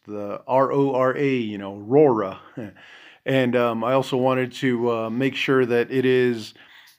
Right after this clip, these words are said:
within this theme of current state of reality. And the reality of these, for, for this segment, relationships, uh, sinking and sailing, or sailing and sinking,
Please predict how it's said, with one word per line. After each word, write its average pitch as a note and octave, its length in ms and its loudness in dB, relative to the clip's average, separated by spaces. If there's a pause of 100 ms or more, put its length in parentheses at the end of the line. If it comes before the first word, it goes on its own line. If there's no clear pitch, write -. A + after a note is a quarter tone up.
(180)
within B2+ 420 2
this B2+ 240 -2
theme C#3+ 440 2
of A#2+ 640 -4 (140)
current C#3 320 2
state C3 280 0
of G#2 320 -2
reality. A#2+ 640 0 (520)
And A#2 720 -4
the A#2+ 100 2
reality D3 640 4
of A#2+ 280 -6
these, C#3+ 400 -4 (1000)
for, D#3 360 2
for C#3+ 200 0
this D#3+ 220 -2
segment, B2 400 -2
relationships, C#3 960 -4 (160)
uh, A2 240 -4
sinking D3 400 -2
and A#2 140 -2
sailing, A2+ 580 0 (460)
or G#2+ 280 -2
sailing D3+ 480 4
and G#2+ 140 -8
sinking, A2+ 480 -10